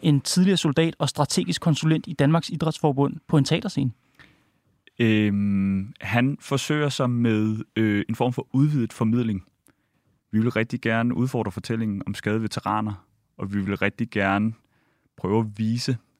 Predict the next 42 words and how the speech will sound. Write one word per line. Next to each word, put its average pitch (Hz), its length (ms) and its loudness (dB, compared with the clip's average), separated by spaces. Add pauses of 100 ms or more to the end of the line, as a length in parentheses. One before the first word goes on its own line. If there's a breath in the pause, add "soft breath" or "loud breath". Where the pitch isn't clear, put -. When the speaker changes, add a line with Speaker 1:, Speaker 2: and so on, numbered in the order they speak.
Speaker 2:
at - 100 -12
der 104 80 0
er 95 140 -2
rigtig 120 260 -2
mange 107 300 2
nuancer 101 440 -2 (460)
i, 107 120 -2
hvad 98 140 -4
det 87 80 -6
vil 90 100 -8
sige 104 340 -4 (100)
at 90 280 0 (320 soft breath)
have 95 200 -6
P - 200 -10
T 87 140 -8
S - 40 -14
D. - 60 -6 (720)
Speaker 1:
Som 147 240 2
du 139 140 0
jo 135 120 4
også 139 140 -2
selv - 180 -6
har. 135 260 -4 (320)
Speaker 2:
Ja. 95 80 2 (220)
Speaker 1:
Altså 131 160 -4
det, 131 140 -4
der 131 60 -2
hedder 135 140 2 (160)
posttraumatisk - 920 -2
stresssyndrom. 131 680 -4 (100)
Speaker 2:
Ja. 104 60 2 (680 soft breath)
Speaker 1:
Prøv - 100 -4
at 156 60 -2
fortælle 160 220 -4
om, 151 80 -2
hvad, 165 200 -4
hvad 170 140 -2
er 139 80 0
forestillingen? 131 420 -6
Fortæl - 240 -10
om 143 100 -14
den. 131 140 -14